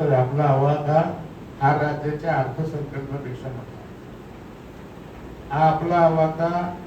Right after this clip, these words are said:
वेळ पडला तर, अ, संभाजी पाटलांची जी, अ, पतपेढी आहे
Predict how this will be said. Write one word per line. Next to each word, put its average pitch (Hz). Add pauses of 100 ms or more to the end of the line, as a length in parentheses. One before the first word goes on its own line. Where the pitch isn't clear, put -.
(140)
वेळ 160
पडला 156
तर, 165 (680)
अ, 143
संभाजी 156
पाटलांची 156
जी, 160
अ, 139
पतपेढी 190
आहे -